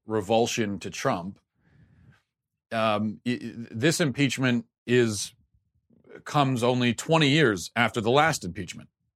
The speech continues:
And previously, before the Clinton impeachment,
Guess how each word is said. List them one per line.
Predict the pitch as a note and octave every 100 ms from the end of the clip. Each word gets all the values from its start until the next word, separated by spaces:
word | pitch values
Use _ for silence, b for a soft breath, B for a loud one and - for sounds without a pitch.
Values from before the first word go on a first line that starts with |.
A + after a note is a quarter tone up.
| _ _ _ _ _ _ -
And | B2+
previously, | - A#3+ G#3+ C#3+ C3 A#2+
before | G#2 A#2 - D3
the | A#2+
Clinton | - A3 D3
impeachment, | A#2+ A2 G#2 F2 G#2+ G#2